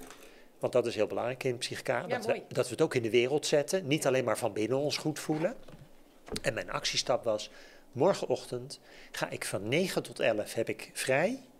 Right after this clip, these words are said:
Speaker 1: En ga ik in de supermarkt gewoon alle tijd nemen om alle verpakkingen die ik wil te bekijken, de ingrediënten te bekijken en te
Speaker 2: Leuk.
Speaker 1: bepalen wat mag ik wel en wat mag ik niet.
Speaker 2: Wat leuk.
Speaker 1: Ja, dat was leuk.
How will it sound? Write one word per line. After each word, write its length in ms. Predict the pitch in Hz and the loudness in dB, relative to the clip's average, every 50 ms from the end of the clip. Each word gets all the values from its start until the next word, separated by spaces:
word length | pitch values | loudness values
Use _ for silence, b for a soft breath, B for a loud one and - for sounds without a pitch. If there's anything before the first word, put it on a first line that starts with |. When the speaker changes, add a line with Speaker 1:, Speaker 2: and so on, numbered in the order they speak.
| B B B B B B B B - | B B B B B B B B -6
Speaker 1:
En 140 | 143 127 | -4 -4
ga 300 | - - - 151 165 185 | -2 -2 -2 -2 -2 -2
ik 220 | - - 160 165 - - - | 0 -2 -2 -4 -4 -8 -10
in 160 | - 202 214 | -6 -4 0
de 80 | 208 185 | 0 0
supermarkt 800 | - - 175 - - 175 160 160 170 185 226 - - - - B B B B | 0 0 -2 -4 -4 -6 -6 -6 -6 -8 -10 -12 -16 -18 -18 B B B B
gewoon 460 | - - - 110 113 113 110 107 - - - - - | -10 -8 -2 0 2 2 2 0 -4 -8 -16 -8 -2
alle 300 | - 214 214 214 196 - | 0 2 4 4 2 2
tijd 300 | - 160 147 147 147 - | 2 2 2 2 2 0
nemen 440 | 139 139 139 143 147 147 151 170 B B B B B - | -2 -2 -2 -2 -4 -6 -6 -8 B B B B B -4
om 180 | - 131 135 - | -4 -4 -2 0
alle 220 | - 196 202 202 190 | 0 4 4 6 4
verpakkingen 580 | - 170 160 - 165 156 - - 160 143 139 | 4 2 0 2 0 0 2 2 2 2 4
die 160 | 135 139 131 123 | 4 4 4 2
ik 60 | 95 110 | 2 4
wil 180 | 131 135 139 135 | 6 6 6 6
te 120 | - 135 | 4 -2
bekijken, 640 | 107 - - - 139 143 151 156 - - 165 180 B B B B B B - | -6 -2 -2 -2 0 0 -2 -4 -4 -4 -4 -4 B B B B B B -8
de 200 | - 110 - - | -2 0 0 2
ingrediënten 800 | 139 143 135 - - 139 131 127 135 131 131 139 156 147 - - | 2 0 -2 0 2 2 2 4 4 2 2 2 0 -2 -4 -6
te 100 | 151 131 | -4 -4
bekijken 600 | 143 - - 135 127 123 127 123 - - 127 B B B B B B | -4 -2 0 0 0 0 0 0 0 -2 -4 B B B B B B
en 120 | - 143 | -2 0
te 60 | 127 139 | 2 2
Speaker 2:
Leuk. 80 | 135 | 2
Speaker 1:
bepalen 520 | 117 117 - - 147 143 143 143 139 135 B B B - | 2 2 2 2 2 2 2 2 0 -2 B B B -4
wat 160 | - 151 - | -2 -2 0
mag 180 | 175 151 - - | 0 -2 -2 -2
ik 100 | 131 110 | -2 0
wel 340 | 113 113 113 117 113 113 B B B B B B | 2 2 4 4 2 0 B B B B B B
en 140 | - 127 117 | -4 -2 0
wat 160 | 113 110 - | 0 -2 -2
mag 180 | 123 117 - - | -4 -6 -6 -6
ik 100 | 117 92 | -8 -8
niet. 220 | 92 90 - - | -8 -12 -14 -10
Speaker 2:
Wat 140 | - 156 147 | -8 -8 -6
leuk. 460 | 170 165 208 277 359 381 370 - - - - - - - - | -4 -2 0 0 0 0 -2 -4 -8 -14 -18 -20 -20 -20 -8
Speaker 1:
Ja, 200 | - 175 214 180 - - - - - _ _ _ _ _ _ _ _ _ | 0 2 2 2 2 0 -6 -18 -20 _ _ _ _ _ _ _ _ _
dat 140 | - 165 - | 4 4 6
was 180 | 143 170 185 185 | 8 6 6 4
leuk. 340 | - - 175 165 - - | 2 -4 -4 -6 -8 -12